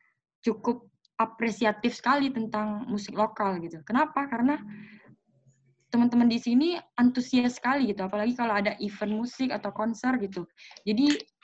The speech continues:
teman-teman itu, eh, jadi ruang kreatif itu bagi kita yang ada di Padang. Jadi wadah gitu buat teman-teman yang istilahnya suka musik gitu. Antusias lah.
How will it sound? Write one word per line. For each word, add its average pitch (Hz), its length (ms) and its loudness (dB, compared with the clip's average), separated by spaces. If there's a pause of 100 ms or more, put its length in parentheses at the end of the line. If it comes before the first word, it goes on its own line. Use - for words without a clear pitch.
(340)
teman-teman 233 460 -2
itu, 302 180 -2 (1400)
eh, 202 500 2 (640)
jadi 214 640 0 (500)
ruang 240 340 2
kreatif 262 400 0
itu 240 200 -4
bagi 196 200 0
kita 196 280 -4
yang 190 160 -4
ada 190 120 0
di 185 120 -4
Padang. 185 400 -4
Jadi 190 160 -2
wadah 202 440 0
gitu 175 160 -6
buat 165 160 -8
teman-teman 175 460 -6
yang 170 180 -6 (680)
istilahnya 196 520 -2
suka 196 240 -8
musik 202 600 -2 (200)
gitu. 165 240 -14 (720)
Antusias 208 560 -2
lah. 170 160 -10